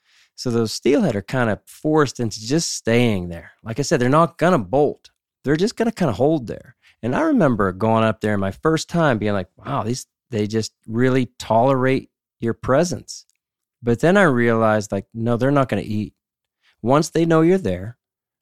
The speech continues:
they're not gonna eat for the most part. And it, they j-, just tolerate, well, they don't have anywhere to go. Put it this way. I've often had people say to me,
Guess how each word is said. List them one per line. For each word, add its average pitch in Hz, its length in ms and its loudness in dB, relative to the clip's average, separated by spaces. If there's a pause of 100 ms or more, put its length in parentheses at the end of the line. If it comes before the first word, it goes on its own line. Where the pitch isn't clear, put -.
(120)
they're 123 120 2
not 151 300 4
gonna 170 320 2
eat 135 340 -2 (340)
for 113 120 -8
the 123 80 -2
most 98 280 -2
part. - 340 -6
And 131 140 -4
it, 90 100 -16 (360)
they 131 540 2 (220)
j-, 110 180 -2
just - 340 -4
tolerate, 135 640 0
well, 131 200 0
they 143 140 -2
don't 165 160 2
have 165 140 2
anywhere 156 260 0
to 143 60 -4
go. 147 260 -8 (600)
Put 180 120 2
it 147 80 -6
this 107 200 -4
way. 95 160 -4
I've 139 240 0
often 123 320 2
had 110 260 -2
people 101 300 -6
say 101 240 -4
to - 180 -12
me, 87 380 -8